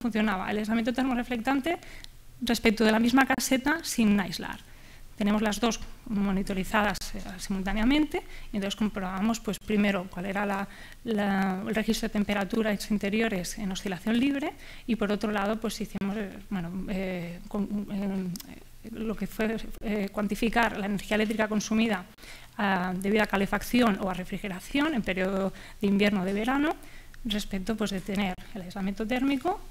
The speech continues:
o no tenerlo. Y realmente, pues, bueno, había, pues, un beneficio considerable, ¿no? en la, en lo que es la lana de oveja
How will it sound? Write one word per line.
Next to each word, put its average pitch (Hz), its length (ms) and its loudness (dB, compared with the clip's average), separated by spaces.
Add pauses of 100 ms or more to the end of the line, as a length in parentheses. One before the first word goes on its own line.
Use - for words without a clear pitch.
(100)
o 202 100 -2
no 185 140 0
tenerlo. 175 400 -8 (460)
Y 247 200 6
realmente, 214 440 6
pues, 208 180 0
bueno, 196 200 0
había, 180 420 -2
pues, - 160 -4
un 208 100 4
beneficio 202 540 0
considerable, 196 640 -4
¿no? 226 100 0
en 233 160 6
la, 196 340 -2
en 214 60 -2
lo 196 100 0
que 202 100 -4
es - 100 -6
la 196 180 -4 (160)
lana 190 480 -4
de 214 140 -2
oveja 190 340 -2